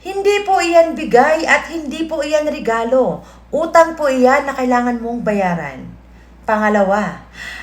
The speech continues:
ang perang inutang mo ay pinagpaguran, pinagpuyatan ng taong inutangan mo.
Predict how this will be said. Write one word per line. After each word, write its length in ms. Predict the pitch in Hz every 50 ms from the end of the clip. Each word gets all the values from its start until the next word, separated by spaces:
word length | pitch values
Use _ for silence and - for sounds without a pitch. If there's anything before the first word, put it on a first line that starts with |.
| - -
ang 240 | 220 226 240 240 240
perang 480 | 330 359 381 381 392 392 392 392 381 -
inutang 560 | 330 311 311 311 311 302 277 277 277 262 226
mo 400 | 233 226 220 214 214 220 214 -
ay 240 | - 240 254 254 -
pinagpaguran, 1200 | 294 277 262 269 247 247 - 269 254 226 214 277 339 359 349 349 330 330 320 320 320 320 320 311
pinagpuyatan 1120 | 294 262 269 262 254 254 - 247 233 208 214 247 277 277 - - 277 262 269 269 262 254 - - - - -
ng 220 | 247 330 339 339 339 330
taong 480 | - 330 330 320 311 277 294 311 311 277
inutangan 720 | 247 269 269 277 277 277 262 240 233 233 226 220 220 208
mo. 320 | 196 185 180 170 - -